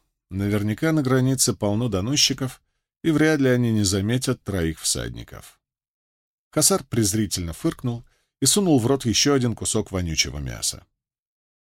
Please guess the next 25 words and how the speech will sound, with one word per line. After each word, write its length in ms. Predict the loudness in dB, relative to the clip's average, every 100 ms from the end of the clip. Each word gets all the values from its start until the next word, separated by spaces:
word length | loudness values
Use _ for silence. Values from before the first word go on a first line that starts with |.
| _ _ -6
«Не 140 | -4
такая 320 | -6 -2 0
уж 160 | 2 4
и 40 |
широкая 580 | 4 4 2 0 -2 -2
эта 120 | -4
река», 420 | -8 -6 -6 -8 _ -6
возразил 560 | -4 -2 -2 -2 -4
он. 240 | -6 -10 -14 _ _ _ _ -6
«Моя 380 | 0 4 4 4
стрела 540 | 2 2 4 4 4
легко 340 | 2 2 0
перелетит 640 | 0 0 2 0 0 -4 -4
на 100 | -6
другой 360 | -4 -4 -2
берег». 560 | -2 -4 -6 -10 -20 _ _ _ _ _
«Не 260 | 0 4 4
перелетит», 1000 | 6 6 4 2 0 -2 -6 -6 -8 _ _ _ _
тут 180 | 2 4
же 140 | 4
откликнулся 640 | 0 0 -2 -2 -4 -4 -6
Хоса. 560 | -4 -2 0 -2 -4 -10 _ _ _ _
Он 140 | -2 0
стиснул 440 | 0 -2 -2 -8
кулаки, 520 | -4 -4 0 -2 -2